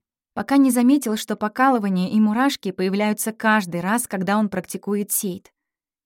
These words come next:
И спокойный прежде поток магии по пути к знаку превращается в бурную горную реку.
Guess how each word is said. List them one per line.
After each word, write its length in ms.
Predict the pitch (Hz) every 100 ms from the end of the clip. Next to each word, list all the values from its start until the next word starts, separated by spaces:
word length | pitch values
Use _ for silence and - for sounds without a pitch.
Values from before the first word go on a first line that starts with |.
| _
И 80 | 214
спокойный 580 | - 220 247 262 226 202
прежде 400 | 196 214 185 190
поток 360 | 180 185 180
магии 500 | 190 247 269 220 240
по 140 | 240 -
пути 340 | 185 185 185
к 80 | 170
знаку 440 | 160 208 254 233
превращается 840 | 220 156 160 160 208 208 202 - 180
в 100 | 165
бурную 460 | 202 269 226 233
горную 440 | 196 175 170 175 175
реку. 380 | 175 - -